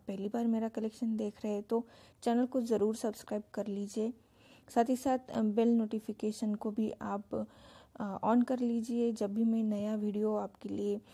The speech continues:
अ, अपलोड करूँगी उसका नोटिफिकेशन आपको डायरेक्टली मिलता रहेगा। ये देखिए सुंदर से कलर्स आपको मिलते हैं, ग्रे, रेड,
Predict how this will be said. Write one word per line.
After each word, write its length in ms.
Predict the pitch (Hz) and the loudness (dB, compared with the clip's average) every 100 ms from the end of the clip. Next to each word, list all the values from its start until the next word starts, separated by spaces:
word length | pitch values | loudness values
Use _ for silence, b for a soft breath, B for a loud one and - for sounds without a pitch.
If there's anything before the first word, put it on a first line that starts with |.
| B B B B - | B B B B -14
अ, 160 | 180 170 b b b b b b b b b - | -12 -14 b b b b b b b b b -8
अपलोड 340 | 214 240 254 | 0 2 2
करूँगी 520 | 254 240 233 240 247 - - | 2 2 4 4 0 -4 -8
उसका 380 | 214 - - 202 | -10 -8 -8 -6
नोटिफिकेशन 760 | 196 214 233 247 - 240 247 | -6 -6 -8 -8 -6 -4 -2
आपको 320 | 226 214 - 247 | -2 -4 -8 -6
डायरेक्टली 480 | 220 190 185 226 | -4 -6 -6 -4
मिलता 360 | 285 233 - 185 | -2 -4 -6 -14
रहेगा। 340 | 180 185 196 | -12 -12 -6
ये 180 | 190 214 | -4 -2
देखिए 460 | 220 226 - 226 226 | -4 -6 -8 -8 -8
सुंदर 320 | - 233 247 | -4 -2 -2
से 200 | - 247 | -2 -6
कलर्स 520 | 240 - 202 220 240 | -4 -6 -2 -4 -4
आपको 260 | 214 - 220 | -10 -8 -6
मिलते 320 | 208 226 - | -6 -6 -6
हैं, 220 | 208 208 | -6 -6
ग्रे, 420 | 214 220 220 214 | -4 -2 -2 -2
रेड, 440 | 208 202 208 214 | -4 -2 -2 -2